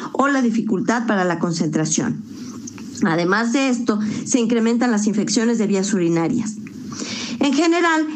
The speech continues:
el adulto mayor ha perdido la sensibilidad de algo que se llama osmorreceptores,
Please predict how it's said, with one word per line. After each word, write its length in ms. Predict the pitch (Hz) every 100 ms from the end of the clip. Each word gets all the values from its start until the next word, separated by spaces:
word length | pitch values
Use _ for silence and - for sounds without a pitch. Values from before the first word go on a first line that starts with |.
| -
el 120 | 294
adulto 360 | 302 339 339 403
mayor 320 | 285 233 226
ha 120 | 233
perdido 380 | 233 202 196 220
la 140 | 208
sensibilidad 800 | 214 269 262 220 196 170 196 254 -
de 120 | 214
algo 280 | 220 226 233
que 80 | 233
se 120 | 208
llama 300 | 196 196 208
osmorreceptores, 1120 | 226 233 220 208 196 - - - 226 185 -